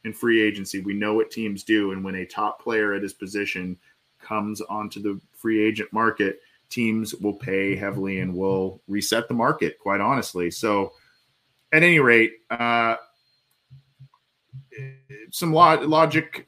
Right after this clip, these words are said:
being told here at the Stripe, Stripe Hype article. Go check that out, talking about how the Bengals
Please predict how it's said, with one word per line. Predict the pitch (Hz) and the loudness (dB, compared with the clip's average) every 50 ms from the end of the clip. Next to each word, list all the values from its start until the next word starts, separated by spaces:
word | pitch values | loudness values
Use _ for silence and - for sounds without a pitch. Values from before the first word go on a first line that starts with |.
| 107 - | -8 -2
being | 151 151 147 143 131 | -2 0 0 0 -2
told | 135 - 147 139 139 135 | -2 0 0 0 2 2
here | 139 139 131 | 0 0 0
at | 127 127 | 0 -2
the | 110 | -6
Stripe, | - - - 131 123 127 127 - - 135 | -8 -4 -2 0 0 0 -2 -6 -12 -14
Stripe | - - - 123 120 120 | -12 -6 -4 -4 -4 -2
Hype | - 117 117 - | -2 -4 -4 -2
article. | 120 117 117 117 117 - 120 113 | -2 -2 -2 -2 -4 -6 -6 -4
Go | 107 117 117 | -2 -2 -2
check | - - 135 127 123 - | -2 -2 -2 -2 -4 -4
that | 131 120 113 | -4 -2 0
out, | 107 104 104 104 107 - - _ _ _ | 2 2 2 2 0 -2 -6 _ _ _
talking | - 127 113 113 110 117 110 107 | -8 -6 -6 -4 -4 -6 -8 -6
about | 101 104 101 101 98 - | -6 -6 -6 -6 -6 -6
how | - 110 107 104 | -6 -4 -4 -4
the | 104 | -4
Bengals | 101 107 104 107 107 104 101 101 101 - - | -4 -6 -6 -6 -4 -6 -6 -6 -8 -10 -12